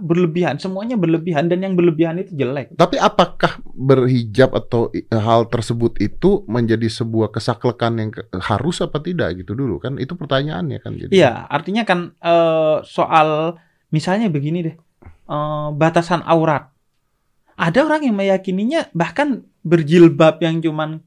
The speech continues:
Speaker 1: menutup rambut itu kurang. Tapi harus menutup semuanya kecuali mata.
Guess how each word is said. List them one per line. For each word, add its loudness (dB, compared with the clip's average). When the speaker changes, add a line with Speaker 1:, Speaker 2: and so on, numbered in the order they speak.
Speaker 1:
menutup 2
rambut -2
itu -8
kurang. -6
Tapi -2
harus -4
menutup -2
semuanya -2
kecuali -4
mata. -6